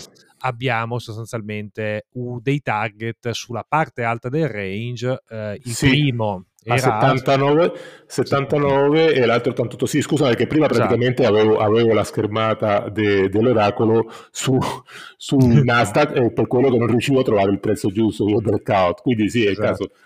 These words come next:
Speaker 2: nel caso del prezzo riesca a, eh, rompere cinquecentosettanta, abbiamo un
Speaker 1: Mm.
Speaker 2: primo target a settantanove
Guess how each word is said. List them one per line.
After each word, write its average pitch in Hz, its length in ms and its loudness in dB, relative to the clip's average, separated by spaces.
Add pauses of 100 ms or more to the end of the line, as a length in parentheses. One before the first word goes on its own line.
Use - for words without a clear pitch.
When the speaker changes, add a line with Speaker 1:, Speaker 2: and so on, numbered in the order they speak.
(160)
Speaker 2:
nel 107 160 -6
caso 113 540 -2
del 107 220 -6
prezzo 117 400 -4
riesca 110 720 -2
a, 107 100 -4
eh, 92 380 -2
rompere 95 640 -2
cinquecentosettanta, 117 1200 -4 (400)
abbiamo 107 300 0
un 131 60 0
Speaker 1:
Mm. 151 40 0
Speaker 2:
primo 120 240 0
target 104 360 0
a 107 60 0
settantanove 120 1080 0